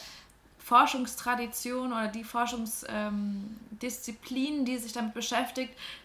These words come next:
wie so, ähm, das Entwickeln von Gedanken und Gedankenprozessen abläuft.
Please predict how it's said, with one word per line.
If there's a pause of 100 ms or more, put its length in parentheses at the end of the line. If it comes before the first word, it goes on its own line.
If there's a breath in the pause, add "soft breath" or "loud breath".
wie
so,
ähm, (920)
das
Entwickeln (120)
von
Gedanken
und
Gedankenprozessen
abläuft.